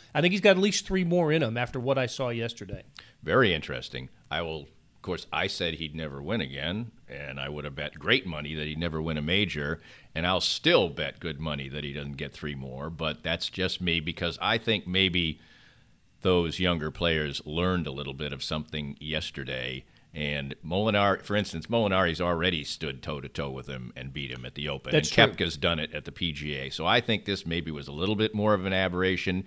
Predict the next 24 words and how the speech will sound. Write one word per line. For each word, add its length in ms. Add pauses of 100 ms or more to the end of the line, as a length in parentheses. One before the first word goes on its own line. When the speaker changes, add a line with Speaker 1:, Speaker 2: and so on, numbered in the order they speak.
(160)
Speaker 2:
They'll 100
get 240
past 300
it. 80
It 100
was 300 (280)
Augusta, 600
so 240
it 80
was 160
different 420
than 140
those 220
other 200
places. 460
But, 380
uh, 160 (560)
anyway, 420 (300)
reflect 400
on 180
that. 460 (500)
Enjoy 400
the 100
moment. 680